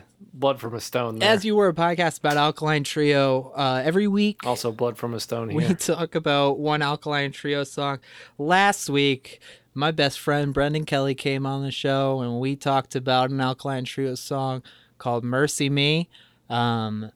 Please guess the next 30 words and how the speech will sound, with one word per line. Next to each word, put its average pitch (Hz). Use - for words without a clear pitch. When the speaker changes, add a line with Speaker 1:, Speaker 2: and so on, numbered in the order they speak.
Speaker 2:
that 139
was 135
a, 123
a 143
real 202
pleasure 143
to 135
have 135
Brendan 135
on 131
this 127
show. 135
Um, 123
Speaker 1:
Does 175
your 226
best 240
friend 262
follow 175
you 190
on 160
Twitter? 147
Speaker 2:
That 190
is 139
a 127
subject 131
that 123
we 127
are 123
not 127
discussing 117